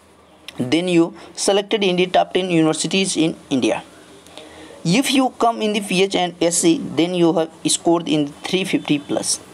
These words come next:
Three fifty plus if you scored, then you in the selected in the I C R top universities। Then understand you.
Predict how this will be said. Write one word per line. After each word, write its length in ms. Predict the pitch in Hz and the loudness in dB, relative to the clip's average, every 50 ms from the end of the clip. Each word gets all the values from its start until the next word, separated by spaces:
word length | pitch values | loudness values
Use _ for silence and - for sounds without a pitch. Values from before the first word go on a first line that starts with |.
| - - - - - - - | -20 -20 -20 -20 -14 -6 -2
Three 120 | 202 202 | -2 0
fifty 280 | 196 220 202 196 220 202 | 0 -2 -2 -2 -4 -2
plus 340 | 196 190 190 185 190 - | 0 -2 -2 0 0 -2
if 180 | 180 170 170 - | -2 -2 -2 0
you 200 | 170 175 170 - - 160 | 2 2 2 2 0 -2
scored, 420 | - - - 190 196 202 196 - - - - - - - - | -4 -2 0 0 0 0 -2 -8 -16 -18 -18 -18 -18 -14 -8
then 340 | 135 151 196 220 220 220 - - - - - - - | -2 -2 -2 -2 -2 -6 -12 -16 -20 -20 -20 -14 -6
you 300 | 147 139 170 196 214 - - - - - - - - - - | -2 0 2 2 2 0 -4 -14 -20 -20 -20 -20 -20 -8 -2
in 180 | 139 139 143 | 0 0 2
the 200 | 151 165 175 240 - - - - - - - - - - | 2 2 0 -2 -8 -14 -20 -20 -20 -20 -20 -20 -16 -10
selected 460 | - - - 196 202 196 - 220 202 | -6 -2 0 0 0 0 -2 -2 0
in 120 | 180 165 160 | 2 2 2
the 120 | 156 170 | 2 2
I 120 | 156 151 | 2 0
C 200 | 151 - - 170 | 0 0 0 2
R 100 | 165 160 | 2 2
top 280 | 165 - 156 151 151 - | 2 2 0 0 0 -4
universities। 800 | - 147 143 139 143 139 135 - - 135 - 139 139 - - - - - - - - - - - - - - - - - - - - - - - - | -4 0 2 2 4 2 2 0 -4 -6 -6 -6 -8 -8 -12 -20 -20 -20 -20 -20 -20 -20 -20 -20 -20 -20 -18 -16 -16 -16 -18 -20 -20 -20 -20 -20 -12
Then 300 | 131 127 135 139 143 139 - | -4 -2 0 0 0 0 -2
understand 500 | 135 135 135 135 127 - 156 151 156 165 | 0 0 0 0 0 0 -2 -2 -2 -2
you. 140 | 175 - | -4 -6